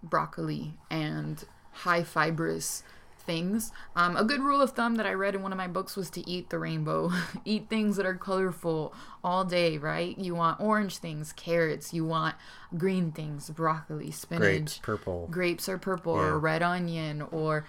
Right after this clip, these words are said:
Speaker 1: so you wanna eat variety of things that
Speaker 2: Meats
Speaker 1: are
Speaker 2: are red. <laughs>
Speaker 1: Yeah. <laughs>
Speaker 2: Yeah.
Speaker 1: You wanna things, eat things that are variety, that
Speaker 2: But,
Speaker 1: are
Speaker 2: like,
Speaker 1: wholesome.
Speaker 2: organic, things that, like, you know, fake stuff hasn't been pumped into to grow it faster or
Speaker 1: Right.
Speaker 2: to, you know.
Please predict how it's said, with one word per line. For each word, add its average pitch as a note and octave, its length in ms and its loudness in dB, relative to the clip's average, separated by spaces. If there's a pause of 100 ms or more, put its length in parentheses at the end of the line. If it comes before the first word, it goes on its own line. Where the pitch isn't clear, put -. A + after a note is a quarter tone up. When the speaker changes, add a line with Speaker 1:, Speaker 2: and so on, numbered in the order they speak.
(140)
Speaker 1:
so - 160 -2
you A3 100 4
wanna B3 380 6
eat G#3 380 -2
variety E3+ 760 2
of D3+ 100 -4
things E3 460 -4
that E3 120 4
Speaker 2:
Meats D#3 200 0
Speaker 1:
are F2+ 40 -4
Speaker 2:
are - 20 -4
red. F#2 440 -6
<laughs> - 80 -8
Speaker 1:
Yeah. E3 400 2
<laughs> G#3 400 10
Speaker 2:
Yeah. F#3 120 2
Speaker 1:
You G#3 100 6
wanna A#3 220 6
things, G3+ 420 0
eat G3+ 180 -2
things F#3+ 220 -2
that E3+ 80 0
are D3+ 160 0
variety, D3 520 2
that D3 120 0
Speaker 2:
But, G3+ 60 6
Speaker 1:
are D#3 160 2
Speaker 2:
like, C#3 160 6
Speaker 1:
wholesome. C#3 280 2
Speaker 2:
organic, C#3 520 4
things A#2 240 2
that, A2+ 180 4
like, A2 260 4
you B2 80 4
know, F#2+ 140 2
fake G#2+ 340 0
stuff A2 240 0
hasn't G2+ 300 0
been G2 140 -2
pumped G#2+ 300 0
into G#2 280 2
to F#2+ 100 2
grow G2+ 240 4
it - 100 -2
faster - 500 0
or F3 40 6
Speaker 1:
Right. F2+ 400 4
Speaker 2:
to, F2 260 -2
you G2+ 100 2
know. F2 180 0